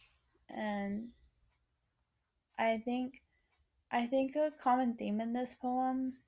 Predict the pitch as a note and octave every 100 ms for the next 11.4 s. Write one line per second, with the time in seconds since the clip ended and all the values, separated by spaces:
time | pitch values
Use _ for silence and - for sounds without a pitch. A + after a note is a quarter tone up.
0 | _ _ _ - _ A3+ G#3+ G#3 G3+ G3+
1 | - - _ _ _ _ _ _ _ -
2 | A#3 A3+ - A#3 G#3+ G#3 G#3+ - A3 A3
3 | A3 A3+ A#3 _ _ _ - - G#3+ G#3
4 | G3+ G#3 G#3+ - _ _ _ _ _ -
5 | A3+ A3+ G#3+ G#3+ A3 A3 G#3 - A3 G#3
6 | G#3 G#3 - - G#3+ G#3+ G#3 G#3 - A#3+
7 | A#3+ - A#3 G3 G#3 - - _ _ _
8 | _ _ _ _ - A3 A3 A3 A3 G#3+
9 | - G#3+ G3 F#3 - G#3 A#3 A#3 A#3 A3+
10 | - A#3+ A#3+ A3+ A#3 A#3+ A#3 A#3+ _ -
11 | A3 G#3+ G#3+